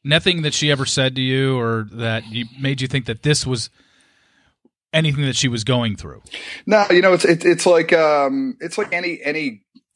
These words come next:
Speaker 2: any person that, that, you know, in life, when, when you, you know, when you're,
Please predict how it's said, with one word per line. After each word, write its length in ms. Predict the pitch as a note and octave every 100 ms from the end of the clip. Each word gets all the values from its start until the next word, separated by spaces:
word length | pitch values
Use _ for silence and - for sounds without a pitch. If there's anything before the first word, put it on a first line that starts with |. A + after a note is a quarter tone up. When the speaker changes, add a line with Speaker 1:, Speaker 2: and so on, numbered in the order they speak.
| -
Speaker 2:
any 360 | D3+ D#3 C3 _ -
person 580 | - C3 C#3+ C#3 A2+
that, 300 | G#2+ G#2 -
that, 220 | A#2+ G#2+ - B2+
you 160 | A#2
know, 100 | A2
in 60 | A2
life, 340 | A#2 C3 B2+
when, 200 | A#2 A2
when 120 | A2
you, 280 | A2 G#2+ G2+ _
you 180 | B2 A#2+
know, 180 | A2+ G#2+
when 140 | A2
you're, 340 | G#2+ G#2+ G2+